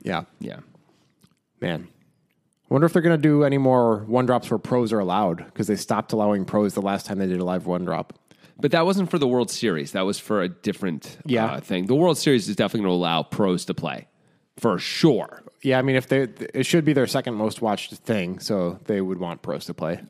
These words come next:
Speaker 2: I mean, there's no way they're gonna give out a bracelet that, like, Phil Ivey doesn't have a chance to win.
Speaker 1: Right.
Speaker 2: You know what I mean?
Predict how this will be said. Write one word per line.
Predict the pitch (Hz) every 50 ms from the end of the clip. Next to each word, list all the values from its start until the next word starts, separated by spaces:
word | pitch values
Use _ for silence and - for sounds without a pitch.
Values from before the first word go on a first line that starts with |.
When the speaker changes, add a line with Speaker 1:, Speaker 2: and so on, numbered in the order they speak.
| _ _ _ -
Speaker 2:
I | 143
mean, | 160 160
there's | 165 170 151
no | 156 190 185 175
way | 175 175
they're | 165 156
gonna | 139 147 143
give | 127 139 131
out | 131 120
a | 110
bracelet | 95 107 113 113 123 - - 107 95
that, | - 92
like, | 87 90 101 -
Phil | - 120 104
Ivey | 104 110 104
doesn't | 95 92
have | 104 92
a | 85
chance | - - 95 85 82 -
to | - 78
win. | 60 50 50 - -
Speaker 1:
Right. | 127 123 104 80
Speaker 2:
You | 95
know | 90 87 87
what | 87 85
I | 85
mean? | 87 85 85 85 85